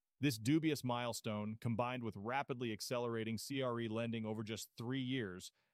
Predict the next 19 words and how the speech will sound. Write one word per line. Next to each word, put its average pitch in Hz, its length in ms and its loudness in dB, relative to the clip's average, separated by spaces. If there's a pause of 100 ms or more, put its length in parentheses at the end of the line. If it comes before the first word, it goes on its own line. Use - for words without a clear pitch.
has 127 140 2
triggered 127 320 -2
heightened 143 420 -4
scrutiny 127 480 -4
thresholds 107 640 -4 (100)
outlined 117 460 -2
by 110 120 -2
the 107 60 -6
Federal 117 320 -2
Reserve, 110 520 -4 (260)
F 120 180 0
D 127 160 0
I 120 140 0
C, 113 340 -2
and 104 140 -6
O 107 140 -2
C 110 200 -4
C. 98 360 -6 (560)
Specifically, 139 720 0